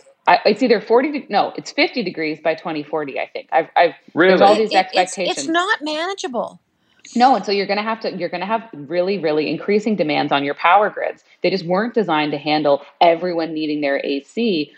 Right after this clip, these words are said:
Speaker 1: for five months of the year, twenty-four hours a day. So that's where these solutions like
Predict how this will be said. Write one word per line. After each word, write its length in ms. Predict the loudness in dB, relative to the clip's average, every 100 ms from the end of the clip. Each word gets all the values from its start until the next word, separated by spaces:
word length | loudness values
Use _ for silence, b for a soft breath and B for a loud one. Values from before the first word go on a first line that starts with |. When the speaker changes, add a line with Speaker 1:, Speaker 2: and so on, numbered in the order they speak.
| b
Speaker 1:
for 240 | 0 0
five 320 | 4 6 6 2
months 240 | -8 -10
of 80 | -10
the 100 | -4
year, 220 | -2 -2
twenty-four 400 | -6 -10 -4 -2
hours 200 | -2 -4
a 60 | -4
day. 280 | -4 -4 -6 b b
So 180 | 0
that's 260 | 2 2 0
where 100 | -4
these 240 | -6 -8 -14
solutions 500 | -6 -4 -4 -6 -6
like 180 | -4